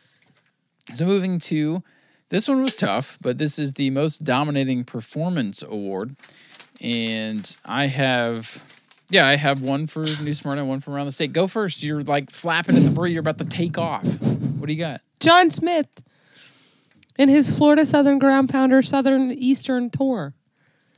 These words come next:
Speaker 1: And what was he, what was so dominant about his
Speaker 2: He
Speaker 1: performance?
Speaker 2: won every race he ran this year.
Speaker 1: So he went to every track and just smacked everybody right in the face.
Speaker 2: Yep.
Speaker 1: That is pretty dominant.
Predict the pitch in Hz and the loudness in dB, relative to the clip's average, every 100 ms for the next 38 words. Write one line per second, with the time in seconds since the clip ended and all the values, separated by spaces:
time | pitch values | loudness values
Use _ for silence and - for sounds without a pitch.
0 | _ _ _ _ _ _ 120 123 123 127 | _ _ _ _ _ _ -4 -4 -4 -4
1 | 139 - 143 127 143 127 127 - 139 135 | -4 -4 -6 -6 -4 -2 -4 -4 -8 -6
2 | 147 135 135 123 113 92 107 110 107 101 | -6 -4 -2 -4 -8 -10 -10 -10 -10 -12
3 | - 220 269 240 233 254 240 208 208 214 | -2 2 6 8 8 8 6 4 4 4
4 | 202 185 202 196 - 180 170 180 156 143 | 6 6 6 2 2 2 4 6 6 4
5 | - 139 127 127 - _ - 143 147 180 | 0 -4 -2 -4 -8 _ -6 -4 -2 -4
6 | 165 160 151 170 156 165 160 147 131 127 | -2 0 0 -2 -4 0 0 -2 -6 -6
7 | - 139 127 123 104 104 98 95 113 127 | -6 -6 -4 -6 -8 -8 -8 -6 -6 -8
8 | 113 104 - - - - 170 - _ - | -10 -12 -14 -16 -6 0 0 0 _ -18
9 | - - - - 117 127 156 147 139 233 | -16 -16 -14 -10 -10 -8 -4 -2 -2 -4
10 | 101 | -6